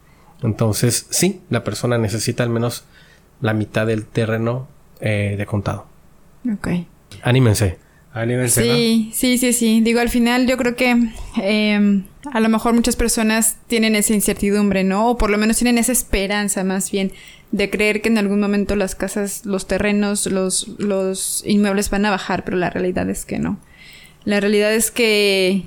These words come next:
Speaker 2: que, pues, bueno, esto todavía tiene tendencia para aumentar, aumentar, y mientras más se tarden en tomar una decisión, pues, bueno,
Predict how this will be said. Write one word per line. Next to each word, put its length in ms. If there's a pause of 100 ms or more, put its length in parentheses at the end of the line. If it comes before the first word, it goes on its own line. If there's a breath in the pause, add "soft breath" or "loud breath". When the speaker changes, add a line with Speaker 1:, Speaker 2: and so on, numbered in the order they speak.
Speaker 2:
que, 100
pues, 180
bueno, 300
esto 320
todavía 340
tiene 220
tendencia 480
para 200
aumentar, 400
aumentar, 540
y 100
mientras 400
más 200
se 220
tarden 760
en 260
tomar 280
una 180
decisión, 720 (420 loud breath)
pues, 180
bueno, 300